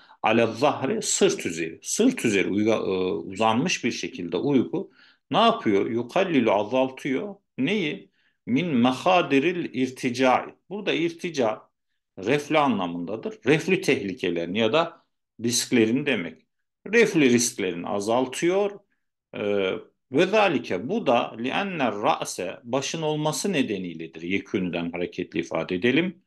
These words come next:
Ee, nerede? Fî mevdi'in a'la, yüksek bir yerde, mukaraneten, kıyasla ya da karşılaştırıldığın-, karşılaştırıldığında bil mi'deti, mide ile. Bu da mide ile kır-,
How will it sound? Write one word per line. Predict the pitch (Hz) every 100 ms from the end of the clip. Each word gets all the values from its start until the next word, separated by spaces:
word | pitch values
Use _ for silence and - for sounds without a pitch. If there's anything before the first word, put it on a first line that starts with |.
| _ - _ _ _ _ -
Ee, | 95 95 95 95 92 95 95 - -
nerede? | 110 170 202 160 170
Fî | 165 147 143
mevdi'in | 139 180 143 127 117 117 226
a'la, | 135 156 160 165 175
yüksek | 131 120 - 156 156
bir | 165
yerde, | 160 165 156 160 170 -
mukaraneten, | 110 110 113 101 90 123 175 180 170 185 196 -
kıyasla | - 151 202 - - 87 - -
ya | 90
da | 92
karşılaştırıldığın-, | - 92 - 143 151 143 143 135 120 110 101 -
karşılaştırıldığında | - 101 - 113 110 - - 113 139 185 175 151 208 - _ _ _ _ -
bil | 123
mi'deti, | 127 147 110 101 - - 214 -
mide | 117 117 98 98
ile. | 82 - - _ _ _ _ _ _
Bu | 156 247
da | 156 107 -
mide | 117 123 131 202
ile | 208 165
kır-, | - 110 107